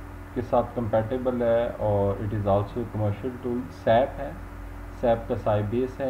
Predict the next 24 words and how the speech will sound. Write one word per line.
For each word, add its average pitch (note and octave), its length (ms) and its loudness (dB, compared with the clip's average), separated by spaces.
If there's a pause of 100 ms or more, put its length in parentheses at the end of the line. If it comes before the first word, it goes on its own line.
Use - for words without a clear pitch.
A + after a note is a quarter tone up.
इसके A2+ 240 -8
अपने B2+ 260 -4
features B2+ 460 -6
हैं। C3 180 -2
अगर A2 160 -2
आप G#2 180 0
इनकी G#2+ 220 -4
website A2 380 -4
पे A#2 120 -8
जाएं, B2+ 220 -2
Teradata C#3+ 600 2
nineteen A#2 340 -4
सेवेंटी A2 440 -2
नाइन G#2+ 200 0
में A#2 180 -6
start G#2 320 -4 (120)
हुआ, E2 120 -12 (500)
ये B2 120 2
भी B2 140 2
एक A#2+ 140 -2
commercial G#2+ 480 0
tool A#2 240 -6
है। - 120 -6 (2750)
A A#2 40 2